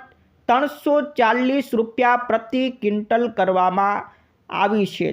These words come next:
તો ખાસ શેરડી પકવતા ખેડૂતો માટે આ મોટી ખુશખબર આવી ગઈ છે. સરકાર દ્વારા શેરડીના ભાવમાં આઠ ટકાનો વધારો કરવામાં આવ્યો છે.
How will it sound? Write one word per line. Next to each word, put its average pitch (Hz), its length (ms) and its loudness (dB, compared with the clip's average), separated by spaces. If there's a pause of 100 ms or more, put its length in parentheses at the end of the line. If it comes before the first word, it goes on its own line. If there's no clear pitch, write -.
તો 202 60 -2 (200)
ખાસ 269 340 2 (200)
શેરડી 247 460 2 (100)
પકવતા 240 580 2 (160)
ખેડૂતો 240 480 0 (140)
માટે 208 340 -2
આ 226 60 0 (140)
મોટી 220 360 0 (140)
ખુશખબર 208 560 0
આવી 190 280 0
ગઈ 233 160 2 (100)
છે. 254 180 2 (480)
સરકાર 269 520 2 (140)
દ્વારા 240 400 4 (160)
શેરડીના 262 640 2 (160)
ભાવમાં 226 560 2 (220)
આઠ 269 340 -2 (160)
ટકાનો 220 500 0 (180)
વધારો 202 460 0 (140)
કરવામાં 175 680 0 (500)
આવ્યો 208 320 2 (100)
છે. 175 160 -2